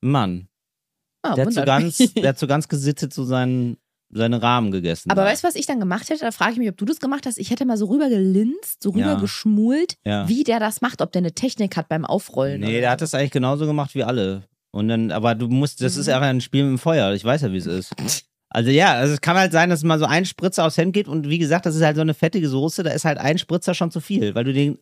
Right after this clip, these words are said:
Speaker 1: hundertprozentig siehst.
Speaker 2: Ich hab vorhin zu Nelson gesagt, dass ich finde, es gibt kaum ein unverfängliches Essen, wo, wobei man sich nicht bekleckert, weil ich hatte sogar schon Probleme mit Salat und Pizza, wo man denken sollte, da bist du safe.
Speaker 1: Ja.
Speaker 2: Weil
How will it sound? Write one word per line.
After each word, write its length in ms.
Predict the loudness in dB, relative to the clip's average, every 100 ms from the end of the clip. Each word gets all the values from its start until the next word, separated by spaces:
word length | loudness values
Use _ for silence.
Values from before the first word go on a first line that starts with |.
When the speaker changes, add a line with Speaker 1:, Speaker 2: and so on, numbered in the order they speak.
| 0
Speaker 1:
hundertprozentig 600 | 2 2 0 -2 -2 -2
siehst. 300 | -8 -8 -2
Speaker 2:
Ich 200 | 0 2
hab 120 | -2
vorhin 240 | 0 -2 0
zu 120 | -2
Nelson 320 | -2 -2 -2
gesagt, 500 | -2 2 0 0 -2 -2
dass 200 | -2 -2
ich 200 | -4 -2
finde, 220 | -2 -2
es 100 | -2 -4
gibt 200 | -8 -8
kaum 340 | -6 -4 -4
ein 140 | -6 -6
unverfängliches 800 | -6 -4 -4 -2 -2 -4 -6 -4
Essen, 420 | -4 -2 -2 -2
wo, 240 | -2 -2 -4
wobei 300 | -4 -2 0 0
man 140 | 0
sich 180 | -4 -2
nicht 240 | -4 -4 -10
bekleckert, 640 | -6 -2 -2 0 -2 -6 -16 -20 -16
weil 520 | 0 2 4 2 2 -2 -10 -6
ich 160 | -4 -2
hatte 180 | 0 0
sogar 200 | 0 -2
schon 180 | -2 -2
Probleme 360 | 0 2 2
mit 120 | 2 0
Salat 340 | 0 2 2
und 120 | 0
Pizza, 520 | 0 -2 0 -2 -2 0
wo 60 |
man 180 | 2 2
denken 240 | 0 0 0
sollte, 500 | 0 0 -2 -2 -2
da 220 | 2 4
bist 200 | 2 -2
du 40 | -6
safe. 400 | -2 0 0 -2 -6 -6
Speaker 1:
Ja. 320 | -2 -2 -2 2
Speaker 2:
Weil 400 | 2 4 2